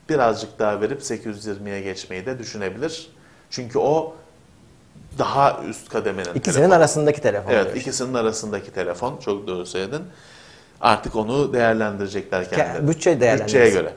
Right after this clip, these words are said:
Speaker 1: bütçeye göre. Bir de kampanyalara göre.
Speaker 2: Ha, tabii doğru.
Speaker 1: Çünkü pa-, artık şey azalıyor. Dünyada kimse öyle almıyor. Bizde de azalıyor. Hani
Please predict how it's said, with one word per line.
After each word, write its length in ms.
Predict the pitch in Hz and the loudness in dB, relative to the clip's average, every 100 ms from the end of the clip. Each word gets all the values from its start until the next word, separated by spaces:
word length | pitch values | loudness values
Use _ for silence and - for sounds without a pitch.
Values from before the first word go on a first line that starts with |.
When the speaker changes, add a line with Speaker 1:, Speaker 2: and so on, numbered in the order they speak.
| 113 | -10
Speaker 1:
bütçeye 380 | 107 - 98 92 | -10 -4 -2 0
göre. 300 | 98 160 208 | 0 0 2
Bir 40 | |
de 180 | 262 - - - - _ - | 2 0 -6 -20 -20 _ 0
kampanyalara 720 | 143 139 165 147 110 95 90 | 2 4 4 2 0 -2 -2
göre. 140 | 85 | -2
Speaker 2:
Ha, 180 | 123 110 | 0 0
tabii 180 | 123 110 | 0 -2
doğru. 180 | 107 98 | -2 -4
Speaker 1:
Çünkü 440 | - 147 165 143 - - - _ - | -4 -4 0 0 0 -10 -20 _ 0
pa-, 180 | 156 - - | 2 2 6
artık 300 | 156 165 170 | 6 8 4
şey 220 | - 160 | 6 8
azalıyor. 480 | 139 139 147 147 107 - 131 | 8 6 2 4 2 0 -4
Dünyada 400 | 143 156 160 170 | 0 4 4 2
kimse 300 | 185 - 135 | -4 0 2
öyle 200 | 110 107 | 4 4
almıyor. 380 | 104 131 185 | 4 2 -2
Bizde 300 | 156 135 143 | -2 0 2
de 40 | 151 | 2
azalıyor. 400 | 139 147 143 143 | 2 0 0 0
Hani 160 | 107 | -2